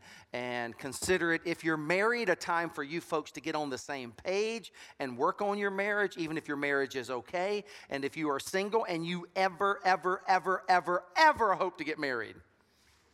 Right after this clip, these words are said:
for the first time or again, you definitely need to be here.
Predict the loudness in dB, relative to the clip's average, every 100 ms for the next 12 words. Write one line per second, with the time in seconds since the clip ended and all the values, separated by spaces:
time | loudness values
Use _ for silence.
0 | _ -2 2 4 4 4 2 4 4 4
1 | 4 2 0 0 -4 -12 -20 -20 -18 -8
2 | 4 6 6 0 6 6 6 0 2 2
3 | 4 4 4 4 4 4 2 0 -2 -4